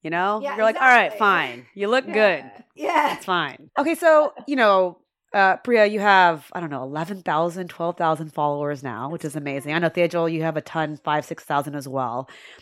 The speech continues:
Speaker 1: What, what do you wanna teach them? What, what do you wanna help
Speaker 2: Yeah.
Speaker 1: them? What's kind of, like, your main takeaway for them?
Speaker 2: I think it's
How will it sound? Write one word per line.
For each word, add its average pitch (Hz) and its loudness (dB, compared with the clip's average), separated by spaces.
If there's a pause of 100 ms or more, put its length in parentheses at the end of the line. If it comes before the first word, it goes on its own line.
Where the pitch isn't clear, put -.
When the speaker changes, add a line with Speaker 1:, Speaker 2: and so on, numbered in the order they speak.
(300)
Speaker 1:
What, 247 0
what 269 -2
do 381 -2
you 403 4
wanna 330 0
teach - -16
them? 135 -12
What, 170 -6
what 208 -6
do 254 -2
you 269 -4
wanna 247 -4
help 160 -4
Speaker 2:
Yeah. 160 -18
Speaker 1:
them? 139 -14
What's 180 -6
kind 269 -8
of, 262 -6
like, 208 -4
your 175 -6
main 160 -4 (460)
takeaway 143 -6 (300)
for - -12
them? 131 -12 (640)
Speaker 2:
I 294 -8
think 415 -16
it's - -14